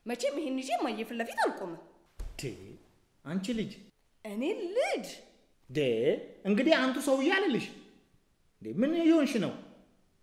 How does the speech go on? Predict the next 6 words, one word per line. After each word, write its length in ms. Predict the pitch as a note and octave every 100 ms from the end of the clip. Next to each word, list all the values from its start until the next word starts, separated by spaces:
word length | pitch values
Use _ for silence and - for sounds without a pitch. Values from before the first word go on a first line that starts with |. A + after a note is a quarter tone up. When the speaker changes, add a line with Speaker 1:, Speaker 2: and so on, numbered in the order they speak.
| _
Speaker 2:
እዚህ 340 | F#3 F#3+ D#4 F4 B3
የሴቶችና 520 | G3 B3+ C#4 C4+ C4
የወንዶች 380 | D4 A#3 A#3 C4+
ማረፊያ 340 | A3+ A3+ A#3+ D#4+
የተለያየ 460 | A#3 A3+ G#3+ G#3
ነው። 120 | G#3